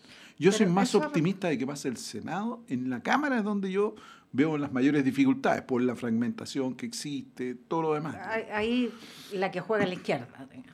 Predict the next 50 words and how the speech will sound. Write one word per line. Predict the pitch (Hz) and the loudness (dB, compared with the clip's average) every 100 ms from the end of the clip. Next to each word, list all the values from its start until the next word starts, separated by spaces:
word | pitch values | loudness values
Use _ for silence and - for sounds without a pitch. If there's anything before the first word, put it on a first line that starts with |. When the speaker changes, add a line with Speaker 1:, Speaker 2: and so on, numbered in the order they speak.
| - | -20
Speaker 2:
la | - | -2
Speaker 1:
Efectivamente, | 127 135 135 202 196 117 110 | -2 -2 -2 0 2 0 -4
Speaker 2:
Cámara. | 123 127 | -6 -6
Speaker 1:
claro. | |
Speaker 2:
Pero | 170 170 | -4 -2
aquí | 208 | -2
es | 202 | 0
la | 202 | 0
derecha. | 190 170 156 175 | 0 0 -4 -8
Entonces, | 151 185 220 - - - - - | -10 -8 -6 -8 -12 -20 -20 -10
o | 190 | -4
sea, | - - | -4 0
¿tú | 254 - - | -2 -2 -4
piensas | 262 285 294 311 302 | 2 4 4 0 -2
que | - 262 | 0 0
esto | 254 - 262 | 0 0 0
es | 254 254 | 0 0
la | 254 226 | 0 -2
antesala | - 202 - 247 262 | -2 -6 -2 0 2
de | 247 233 | 2 0
una | 202 208 208 | -2 -6 -8
suerte | - 220 220 | -6 -8 -4
de | 202 | -4
propuesta | 196 185 220 254 339 330 | -4 -2 -2 -2 -4 -8
que | 302 | -8
haría | 285 285 | -4 -2
Matei | 277 262 269 269 | -2 -2 -4 -6
para | - 247 247 254 - _ _ | -4 -2 -2 -4 -8 _ _
darle | 170 214 254 262 | -2 0 2 2
el | 254 | 2
vamos? | 269 294 370 415 - - | 0 0 -4 -8 -14 -16
Speaker 1:
Exactamente. | - - 131 - 120 113 - | -14 -14 -14 -12 -12 -12 -12
Speaker 2:
¿Cumpliendo | - 196 202 208 233 262 | -8 -4 2 4 4 0
el | |
protocolo | 262 285 294 294 294 | 0 -4 -4 -4 -2
de | 294 | -4
acuerdo | 285 294 302 311 | -2 -6 -4 -6
de | 302 | -6
enero? | 311 311 587 - _ - - | -8 -10 -12 -16 _ -12 -6
Speaker 1:
Me | 127 | -6
parece | 139 143 | -6 -8
que | 139 | -10
sí, | 139 - - | -10 -12 -12
me | 135 127 | -8 -6
parece | 143 139 | -6 -6
que | 127 | -8
está | - 135 | -6 -6
dentro | 151 160 160 | -6 -8 -12
del | - | -12
protocolo. | 151 160 180 127 | -12 -10 -10 -12